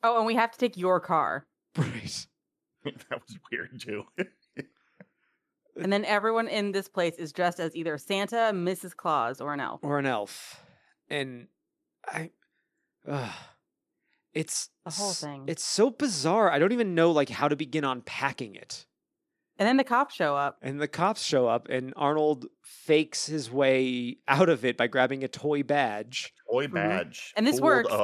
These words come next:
Speaker 3: all those cops.
Speaker 2: <laughs> Yeah.
Speaker 1: This works. Yep.
Speaker 2: 'Cause he just, he
Speaker 1: I
Speaker 2: f-,
Speaker 1: think, ugh.
Speaker 2: he flashes it to him once and then yells at them, and they're like, "Oh, he must be, must be a cop."
Speaker 1: Must, yeah, clearly. Cl-, clearly this man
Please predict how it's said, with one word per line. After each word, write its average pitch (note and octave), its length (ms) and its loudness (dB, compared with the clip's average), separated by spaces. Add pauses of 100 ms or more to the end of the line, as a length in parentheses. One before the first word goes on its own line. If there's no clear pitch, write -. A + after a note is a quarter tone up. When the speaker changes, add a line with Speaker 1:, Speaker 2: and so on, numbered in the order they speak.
Speaker 3:
all G#2 320 0
those A2+ 240 -2
cops. - 560 -16
Speaker 2:
<laughs> - 540 -20
Yeah. - 680 -4 (220)
Speaker 1:
This F3+ 160 -12
works. F3+ 360 -4 (280)
Yep. F#3 200 -8 (760)
Speaker 2:
'Cause D#3+ 140 -2
he E3 60 4
just, D#3+ 140 2
he D#3+ 140 6
Speaker 1:
I G#3 40 4
Speaker 2:
f-, G#3 60 0
Speaker 1:
think, C4+ 180 4 (360)
ugh. G3 80 -10 (380)
Speaker 2:
he D3+ 160 -4
flashes D3+ 440 -2
it D#3 140 -2
to E3+ 140 4
him C3 100 2
once C3+ 480 0
and C3 100 -6
then A2+ 100 -6
yells A#2+ 320 0
at A2 100 -8
them, G2 160 -10
and G2 100 -14
they're G2+ 60 -8
like, G#2 180 -8
"Oh, D#3+ 160 4
he B2 140 -2
must C#3 320 -6
be, G2+ 240 -12 (420)
must - 160 -20
be B2+ 100 -8
a A#2 40 -8
cop." E3 160 -4
Speaker 1:
Must, F#3+ 180 -6 (220)
yeah, D3+ 300 -2 (320)
clearly. D#3+ 460 0 (560)
Cl-, A#3 120 -2
clearly C#4 560 4
this E3+ 200 -4
man D3+ 420 -2